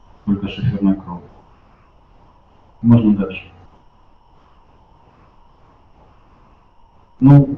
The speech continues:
что можно сказать о том, как мы работаем и что мы видим основными моментами нашей работы?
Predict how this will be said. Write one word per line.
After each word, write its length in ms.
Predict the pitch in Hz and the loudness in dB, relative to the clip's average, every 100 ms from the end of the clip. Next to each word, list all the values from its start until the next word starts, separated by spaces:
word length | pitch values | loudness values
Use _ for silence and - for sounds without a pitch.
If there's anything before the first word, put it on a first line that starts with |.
| - 113 | 4 6
что 160 | - 143 | 6 6
можно 420 | 139 131 117 117 | 8 6 6 2
сказать 580 | - 113 123 123 - - - | 0 0 2 2 0 -10 -8
о 120 | 113 | -8
том, 640 | - 127 123 117 117 - - - - | -2 2 6 6 2 -6 -16 -20 -2
как 300 | 123 120 120 | 2 2 4
мы 320 | 120 117 90 | 6 6 2
работаем 680 | 104 107 131 143 113 104 104 | -2 -2 2 2 2 0 0
и 80 | 101 | -4
что 240 | - - 113 | -8 0 2
мы 260 | 104 101 | 4 4
видим 640 | 95 101 110 95 92 92 - | 2 -2 -4 -4 -4 -4 -10
основными 560 | 101 - 110 110 104 104 | -14 -6 -2 0 4 4
моментами 560 | 104 107 104 95 90 92 | 4 2 0 -2 -6 -6
нашей 380 | 92 95 95 | -6 -8 -10
работы? 320 | 92 87 - | -14 -14 -18